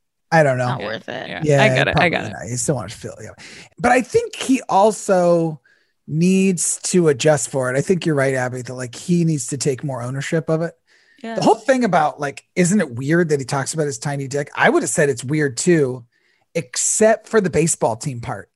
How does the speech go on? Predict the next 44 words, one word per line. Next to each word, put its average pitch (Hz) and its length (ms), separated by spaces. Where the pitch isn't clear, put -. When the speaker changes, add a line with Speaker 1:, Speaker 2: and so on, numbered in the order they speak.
Speaker 1:
That 170 140
explains 185 440
it 120 120
all. 123 420
Speaker 2:
Yep, 220 260
because 226 240
Speaker 1:
Because 180 420
they're, 151 120
like, 151 180
take, 190 320
probably 165 240
Speaker 3:
They're 185 80
Speaker 1:
take - 60
showers 175 340
together. 180 380
They 151 120
Speaker 3:
Right. 151 240
Speaker 1:
make - 80
fun 185 120
of 190 100
each 196 220
other 180 240
all 175 120
the 175 80
Speaker 2:
Uh-huh. 190 80
Speaker 1:
time, 180 300
hooking 196 300
up 196 140
with 180 100
the 180 60
same 190 380
girls. 175 540
Speaker 2:
Yep. 196 200
Speaker 1:
The 202 60
stories 190 420
have 185 100
gotten 180 300
back. 165 320
He's 170 160
been 160 160
made 147 220
fun 185 160
of 180 60
it 170 120